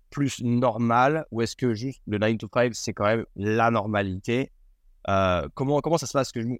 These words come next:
je me posais la question de, de sorte que quand, tu sais, quand je suis un peu sur la dating scene, si je recherche un partenaire pour du long terme, euh, je, enfin, une partenaire, en tout cas, de couple,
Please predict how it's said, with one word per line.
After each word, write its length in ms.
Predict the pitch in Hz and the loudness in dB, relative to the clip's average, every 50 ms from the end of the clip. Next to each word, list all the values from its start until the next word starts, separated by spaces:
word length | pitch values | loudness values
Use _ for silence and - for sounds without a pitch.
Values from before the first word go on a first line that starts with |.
| - - | -10 -12
je 60 | 120 | -14
me 60 | 117 | -8
posais 200 | - 147 147 160 | -4 0 0 0
la 60 | 151 | 2
question 280 | 120 127 - - 165 160 | 0 -2 -2 0 0 0
de, 160 | 135 113 - - | 0 -2 -2 -6
de 200 | - 98 107 104 | -6 -6 -6 -6
sorte 380 | - - 156 151 - - 123 | 0 2 2 2 2 0 -8
que 120 | 107 - 110 | -6 -6 -6
quand, 680 | 98 - 131 139 143 139 131 120 110 101 95 90 90 85 | -4 2 4 6 8 8 8 8 6 6 4 2 0 -2
tu 200 | 80 78 80 - - - - _ _ _ _ | -2 -4 -4 -8 -10 -16 -20 _ _ _ _
sais, 80 | - 120 | -6 -4
quand 100 | - 98 | -2 -2
je 80 | - - | -4 -2
suis 100 | - 92 | -2 -2
un 60 | 87 | -2
peu 120 | - 101 | -2 -8
sur 120 | - - 87 | -8 -6 -4
la 100 | 82 82 | -4 -4
dating 460 | 90 95 110 110 95 - 107 101 - | 0 2 2 2 2 0 -4 -4 -4
scene, 420 | - - - 139 139 139 139 131 - _ _ _ - _ _ _ _ _ _ _ - | -4 -4 0 2 2 2 2 0 -2 _ _ _ -20 _ _ _ _ _ _ _ -2
si 180 | 143 147 139 120 | 0 0 2 2
je 100 | 123 131 | 4 4
recherche 500 | 120 104 104 117 113 - 139 113 - 120 | 4 4 4 2 2 0 -2 -2 -2 -4
un 80 | 110 | -2
partenaire 360 | - 107 - - 127 120 113 - _ _ | -2 -2 -2 0 0 0 0 0 _ _
pour 240 | 117 110 95 - - | -6 -4 -4 -6 -8
du 220 | - 95 101 104 101 | -10 -8 -6 -4 -2
long 160 | 98 98 98 | -2 -2 -2
terme, 320 | - 123 127 127 135 135 127 - _ _ _ _ _ _ _ _ - | 0 2 2 2 2 0 -2 -8 _ _ _ _ _ _ _ _ -2
euh, 360 | 101 101 98 95 95 92 92 - - _ - | 2 2 4 4 2 0 -2 -4 -8 _ -12
je, 200 | 113 104 - - _ _ - _ _ | -12 -12 -12 -14 _ _ -20 _ _
enfin, 140 | - 104 98 | -2 -2 0
une 140 | 117 120 107 | 0 -2 2
partenaire, 560 | - 127 113 - - 127 117 120 120 113 101 | 2 0 0 2 -2 0 2 4 4 4 4
en 80 | 95 90 | 2 -2
tout 120 | - - | -6 -6
cas, 360 | - 120 107 104 101 92 85 80 | 0 2 4 4 4 2 0 -2
de 100 | 82 90 | -6 -8
couple, 400 | - - 185 170 - 143 123 | -6 -6 -6 -6 -2 -2 -4